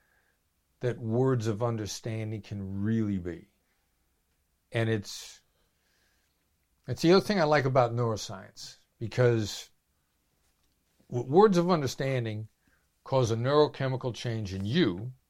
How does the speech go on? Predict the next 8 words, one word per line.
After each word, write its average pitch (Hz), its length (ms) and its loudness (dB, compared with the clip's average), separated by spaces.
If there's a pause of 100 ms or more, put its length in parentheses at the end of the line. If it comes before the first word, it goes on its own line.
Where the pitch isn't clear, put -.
(1200)
and 120 160 -2
the 117 40 -2
neurochemical 127 840 -2
that 110 140 -6
you 131 180 -2
feel 117 460 -2
is 110 240 -6
oxytocin. 101 800 -4